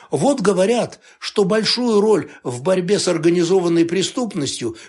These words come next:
призвана сыграть общественность. Что мой оппонент подразумевает под общественностью? Апелляция к общественности –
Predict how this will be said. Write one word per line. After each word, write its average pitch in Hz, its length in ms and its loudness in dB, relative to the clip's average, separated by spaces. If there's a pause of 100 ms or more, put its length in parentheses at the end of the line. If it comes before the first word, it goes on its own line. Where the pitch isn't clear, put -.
призвана 156 520 2
сыграть 135 400 -2
общественность. 110 880 -8 (720)
Что - 340 -2
мой 240 200 0
оппонент 214 720 -2 (160)
подразумевает 180 880 2
под 151 200 -2
общественностью? 123 920 -6 (520)
Апелляция 202 680 0
к 175 80 -6
общественности – 160 1000 -4